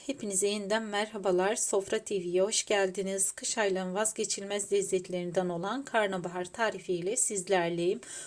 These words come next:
Oldukça pratik ve lezzetli olan tarifimize buyurun birlikte başlayalım.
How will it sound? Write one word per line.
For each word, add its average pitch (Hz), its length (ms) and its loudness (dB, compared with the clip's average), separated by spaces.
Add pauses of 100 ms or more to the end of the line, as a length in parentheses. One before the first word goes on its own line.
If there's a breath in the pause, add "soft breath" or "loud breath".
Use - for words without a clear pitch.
(180 loud breath)
Oldukça 269 500 6
pratik 233 400 0
ve 208 160 2
lezzetli 226 420 0
olan 185 240 0
tarifimize 214 880 0
buyurun 202 320 -4
birlikte 180 420 -4
başlayalım. 180 640 -4